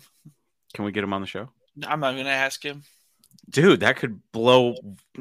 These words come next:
Speaker 1: shit wide open.
Speaker 2: Bro, it's, it's not
Speaker 1: Is he, uh,
Speaker 2: true.
Speaker 1: is he un-, is he that unbelievable?
Speaker 2: Oh, he's super that unbelievable.
Speaker 1: So we can't bring him on here and just totally break him down and get
Speaker 2: No.
Speaker 1: him to admit it? <laughs>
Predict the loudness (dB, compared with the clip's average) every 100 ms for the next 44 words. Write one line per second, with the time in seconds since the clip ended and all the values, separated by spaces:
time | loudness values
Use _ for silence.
0 | -12 -6 2 2 6 6 8 6 2 -2
1 | -10 _ _ _ _ _ 0 2 2 0
2 | -4 -6 -8 _ _ _ _ -14 -12 -4
3 | 0 2 2 2 0 -6 -20 _ _ _
4 | -10 -4 -2 -2 -2 -4 -6 -2 0 0
5 | 0 -6 -8 -8 -10 -10 _ _ -8 -6
6 | -6 -10 -8 -8 -10 -16 -20 -20 -20 _
7 | _ -20 _ _ -20 _ _ _ _ _
8 | _ _ _ -8 -6 -4 -4 -2 -4 -2
9 | -4 -4 -6 -6 -8 -8 -8 -6 -6 -6
10 | -8 -10 -10 -10 -12 _ _ _ _ -10
11 | -6 -4 -6 -6 -6 -6 -8 -8 -10 -12
12 | -10 -8 -8 -12 -16 -10 -10 -10 -16 -20
13 | _ -20 -16 -18 _ -20 _ -16